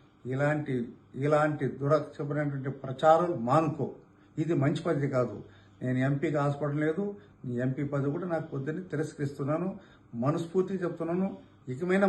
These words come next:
మానుకో దీన్ని. ఇది మంచిది కూడా కాదు నీకు. ఇది దళిత నాయకుల్ని రెచ్చగొట్టే విధంగా మాట్లాడితే ఇది నీకు తగదని ఈ సభ మీ, మీ ద్వారా నేను తెలియజేస్తున్నాను. తప్పకుండా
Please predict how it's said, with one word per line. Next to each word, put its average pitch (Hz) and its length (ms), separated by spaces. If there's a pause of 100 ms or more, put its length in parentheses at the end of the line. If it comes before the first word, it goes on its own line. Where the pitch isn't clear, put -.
(120)
మానుకో 180 340 (100)
దీన్ని. 180 240 (340)
ఇది 151 120 (100)
మంచిది 180 360
కూడా 190 100 (100)
కాదు 160 160 (120)
నీకు. 165 220 (540)
ఇది 151 140 (100)
దళిత 185 260 (600)
నాయకుల్ని 185 580 (340)
రెచ్చగొట్టే 190 580 (120)
విధంగా 156 280 (120)
మాట్లాడితే 156 520 (600)
ఇది 151 160 (460)
నీకు 170 200 (140)
తగదని 175 400 (320)
ఈ 170 40 (120)
సభ 147 200 (220)
మీ, 147 100 (340)
మీ 131 160
ద్వారా 139 240
నేను 123 220
తెలియజేస్తున్నాను. 127 680 (520)
తప్పకుండా 165 560